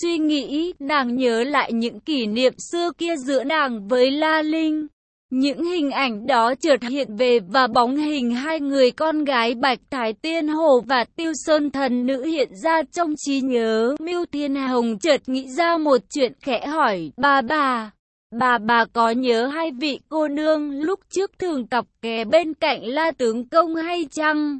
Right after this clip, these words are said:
Lão bà bà sáng mắt lên nói lớn, "Đúng rồi, tại sao ta lại quên bọn họ nhỉ? Chúng ta không thể để hai người ấy ra khỏi chuyện này." Miêu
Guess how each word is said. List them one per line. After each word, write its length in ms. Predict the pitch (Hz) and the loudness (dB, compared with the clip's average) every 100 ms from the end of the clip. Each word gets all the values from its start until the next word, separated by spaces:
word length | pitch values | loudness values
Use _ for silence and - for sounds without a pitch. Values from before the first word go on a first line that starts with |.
| 214 | -6
Lão 300 | 254 220 - | -4 -4 -2
bà 220 | 247 233 | 0 0
bà 340 | 190 220 208 190 | 0 0 0 -2
sáng 240 | 269 247 285 | -4 -2 -2
mắt 160 | 370 - | -4 -4
lên 380 | 330 320 311 285 | 2 2 4 2
nói 260 | 247 240 | 2 2
lớn, 560 | 262 247 233 240 294 381 240 | 2 2 2 0 -2 -4 -6
"Đúng 220 | 247 233 | -2 -2
rồi, 540 | 233 285 254 226 196 170 | 2 4 6 4 0 -4
tại 200 | 285 233 226 | 0 0 -2
sao 220 | 320 311 302 | 0 0 0
ta 420 | 302 294 285 285 | 0 2 2 0
lại 420 | 262 269 254 - - | -4 -2 -2 -2 -2
quên 320 | 294 294 277 | 0 2 2
bọn 240 | 294 233 | 0 0
họ 280 | 277 294 247 247 | 0 2 2 2
nhỉ? 480 | 262 294 202 151 120 _ _ _ _ | -2 -2 -4 -6 -10 _ _ _ _
Chúng 260 | 285 277 277 | -6 -4 0
ta 260 | 349 349 | 2 2
không 320 | 339 - 349 330 | 0 -4 -4 0
thể 260 | 330 233 | 2 2
để 260 | 214 254 220 | 2 0 0
hai 260 | 247 277 | -2 0
người 300 | 262 240 220 | 0 2 0
ấy 400 | 208 185 208 214 240 247 | 0 0 0 0 -2 -2
ra 160 | 311 | -2
khỏi 280 | 302 277 196 - | -2 -2 -2 -2
chuyện 320 | 320 247 247 | -2 -2 -2
này." 440 | 269 262 254 226 | -2 0 0 -4
Miêu 280 | 311 349 349 | -6 -4 -4